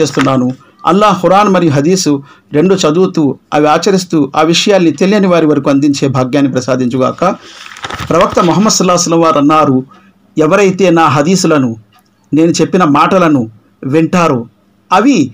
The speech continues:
ఇతరుల వరకు చేరుస్తారో, అల్లా వారికి ఆయుర ఆరోగ్యాలతో పెట్టాలి" అని మహాప్రవక్త ముహమ్మద్ సల్లల్లాహు అలైహి వసల్లం వారు దువా కూడా చేశారు. ప్రవక్త సల్లల్లాహు అలైహి వసల్లం వారి హదీసులు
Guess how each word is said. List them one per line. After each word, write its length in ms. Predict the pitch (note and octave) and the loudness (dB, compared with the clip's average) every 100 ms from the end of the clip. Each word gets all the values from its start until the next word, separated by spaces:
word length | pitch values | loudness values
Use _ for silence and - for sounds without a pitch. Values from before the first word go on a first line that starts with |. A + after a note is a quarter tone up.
| _ _ - | _ _ -4
ఇతరుల 420 | G#3+ B3+ C#4 C#4+ | -2 0 2 2
వరకు 340 | C4+ B3 B3 A#3+ - | 2 2 0 -2 2
చేరుస్తారో, 720 | G#3 A#3+ - A#3 A#3+ B3 A3 - _ _ F#3 | 2 0 0 2 2 2 0 -2 _ _ 0
అల్లా 360 | A3 A#3+ C4 | 2 2 2
వారికి 400 | C4 A3 G#3+ - | 2 2 2 2
ఆయుర 340 | F#3+ F#3 G#3+ A3+ | 2 4 4 2
ఆరోగ్యాలతో 720 | G3+ G#3 F3+ F#3 F#3+ F#3 F#3 | 2 2 0 0 0 0 -2
పెట్టాలి" 840 | E3 C#3+ D#3+ D#3 D3+ D3+ C#3 A#2 - - F#3+ | -2 -2 0 2 2 2 0 -2 -10 -6 -2
అని 140 | A3 | 0
మహాప్రవక్త 600 | G3 F#3 A3 G3+ F#3+ F#3 | 2 2 2 2 0 0
ముహమ్మద్ 300 | D3 C3+ D#3+ | -2 0 -2
సల్లల్లాహు 380 | - D3 C#3 C3+ | -2 -2 -2 -2
అలైహి 100 | B2+ | 0
వసల్లం 0 | |
వారు 360 | B2+ A#2+ A#2+ B2+ - - | 0 -2 -6 -8 -20 -8
దువా 340 | C3+ F3+ G3+ A#3+ | 0 2 4 2
కూడా 280 | B3+ C4 C4 | 2 0 2
చేశారు. 520 | A#3+ G3+ G#3 F3 B2+ A#2 - _ - | 0 2 0 0 -2 -6 -14 _ -2
ప్రవక్త 280 | F3+ G3 | -2 -2
సల్లల్లాహు 280 | A3+ F#3+ F#3+ | -2 0 0
అలైహి 60 | F3+ | 0
వసల్లం 160 | F3 | 0
వారి 120 | E3 C3 | 0 0
హదీసులు 720 | B2+ D#3 G#3 A3+ G#3+ C#4 | -2 -2 0 0 0 0